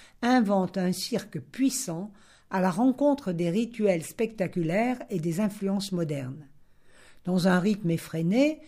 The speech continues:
les artistes enchaînent chants, chorégraphies et acrobaties, évoquant tour à tour des contes traditionnels, des danses guerrières ou la pratique du hip-hop, aujourd'hui très répandue à Conakry.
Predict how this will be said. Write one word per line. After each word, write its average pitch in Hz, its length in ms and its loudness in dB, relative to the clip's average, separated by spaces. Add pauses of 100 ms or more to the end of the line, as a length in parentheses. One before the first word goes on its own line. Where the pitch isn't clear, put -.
(320)
les 269 200 2
artistes 233 680 -2
enchaînent 185 760 0
chants, 269 580 0
chorégraphies 196 920 -2
et 180 60 2
acrobaties, 196 880 -4 (580)
évoquant 247 440 4
tour 208 200 0
à 175 80 -2
tour 262 320 2
des 190 180 0
contes 247 380 -2
traditionnels, 175 920 -2 (380)
des 208 200 4
danses 165 340 -2
guerrières 175 680 2 (400)
ou 285 100 2
la 254 140 2
pratique 185 480 -4
du 175 160 -2
hip-hop, 226 560 -2 (460)
aujourd'hui 190 600 0
très 196 320 2
répandue 208 640 2
à 143 80 -6
Conakry. 147 800 -4